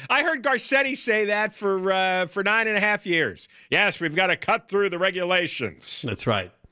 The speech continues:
Speaker 1: Yes,
Speaker 2: Get
Speaker 1: they're
Speaker 2: this housing built.
Speaker 1: They're your regulations, you bonehead. I couldn't believe it when he used to complain how hard it was to build something. "Oh, there's just so many regulations, so much red tape."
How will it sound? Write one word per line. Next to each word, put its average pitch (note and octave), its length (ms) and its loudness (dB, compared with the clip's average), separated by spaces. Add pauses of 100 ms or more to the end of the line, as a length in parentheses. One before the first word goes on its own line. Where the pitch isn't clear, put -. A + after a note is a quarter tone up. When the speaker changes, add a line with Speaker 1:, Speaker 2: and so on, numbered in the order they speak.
Speaker 1:
Yes, F3 260 2
Speaker 2:
Get - 80 2
Speaker 1:
they're F3+ 120 2
Speaker 2:
this D3 140 0
housing D3+ 420 2
built. C3+ 440 0
Speaker 1:
They're G#3 160 2
your C4 260 2
regulations, E3 840 0
you C#3+ 140 0 (200)
bonehead. F3 440 0 (180)
I D4 100 2
couldn't F#4 460 -2
believe D4 520 -2
it G#3 100 -8
when F#3+ 120 0
he G3+ 60 0
used G#3+ 200 0
to G3 80 -4
complain F3+ 460 -2
how C#3+ 180 0
hard F3 240 2
it F#3 100 -6
was F3+ 200 -2
to C#3+ 80 -4
build E3+ 320 0
something. G3 380 -2 (240)
"Oh, G3+ 120 2
there's F3 140 0
just E3+ 180 -4
so A3 120 2
many F#3+ 200 0
regulations, D#3 640 0
so G#3 120 2
much G3 200 -4
red E3+ 220 0
tape." G#3 260 0